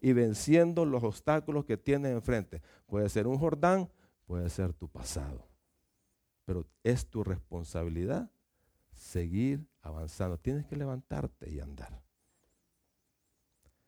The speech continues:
Alguien dijo, Dietrich,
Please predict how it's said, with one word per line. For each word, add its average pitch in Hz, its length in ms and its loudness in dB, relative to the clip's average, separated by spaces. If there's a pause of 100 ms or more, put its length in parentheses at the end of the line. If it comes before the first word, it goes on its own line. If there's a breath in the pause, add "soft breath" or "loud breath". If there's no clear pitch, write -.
(460)
Alguien 107 420 0
dijo, 113 300 0 (140)
Dietrich, 123 920 -6